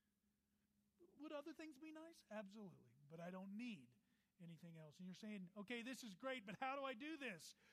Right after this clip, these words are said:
You said I needed a mediator." You're right. Ephesians two, "For through him," <laughs> through Jesus, "we both have access in one spirit to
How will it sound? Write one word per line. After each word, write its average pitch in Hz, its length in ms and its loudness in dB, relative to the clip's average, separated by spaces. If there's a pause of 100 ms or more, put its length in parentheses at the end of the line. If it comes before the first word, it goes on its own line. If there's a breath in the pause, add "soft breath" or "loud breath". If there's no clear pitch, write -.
You 302 220 8
said 302 260 6
I 285 120 8
needed 294 340 4
a 277 60 2
mediator." 262 720 4 (320 loud breath)
You're 208 180 4
right. 202 320 6 (920)
Ephesians 202 560 0
two, 208 280 2 (420 loud breath)
"For 233 280 6 (180)
through 285 300 4
him," 220 480 6 (500)
<laughs> 190 380 2 (380 loud breath)
through 285 240 2
Jesus, 214 760 4 (280 loud breath)
"we 254 180 6
both 233 400 4
have 220 240 6
access 220 680 4 (200 loud breath)
in 220 180 4
one 220 200 4
spirit 208 480 0
to 214 280 0